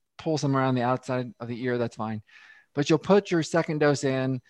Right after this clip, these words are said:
uh, of Osurnia. So again, one tube in each ear if you've got both ears affected.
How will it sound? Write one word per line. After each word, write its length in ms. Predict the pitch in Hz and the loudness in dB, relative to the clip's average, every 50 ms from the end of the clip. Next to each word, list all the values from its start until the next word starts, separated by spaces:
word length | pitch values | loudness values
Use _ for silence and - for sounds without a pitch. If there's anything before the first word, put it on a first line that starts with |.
| _ _ _ _ - | _ _ _ _ -14
uh, 80 | 120 - - | -10 -6 -4
of 100 | 135 131 | -2 0
Osurnia. 540 | 131 123 117 - 139 127 117 107 85 98 - | 0 0 0 0 0 0 0 0 -2 -4 -2
So 140 | - 127 | 0 0
again, 300 | 131 135 147 131 120 113 - | 0 2 2 0 0 0 -4
one 280 | - 120 135 143 147 143 | -4 -2 0 2 2 2
tube 280 | - - 151 147 127 | 0 0 0 0 0
in 100 | 131 127 | 0 -2
each 240 | - 139 139 135 - | -2 -4 -6 -6 -6
ear 220 | 139 139 143 143 143 | -4 -2 0 0 -2
if 100 | - 131 | -2 -4
you've 100 | 120 117 | -6 -4
got 160 | 127 107 110 | -4 -4 -2
both 220 | 127 123 120 - | -2 -4 -4 -2
ears 220 | 127 123 120 123 120 | -4 -4 -4 -4 -4
affected. 420 | - 117 110 107 - 113 107 - | -4 -6 -6 -6 -6 -10 -12 -12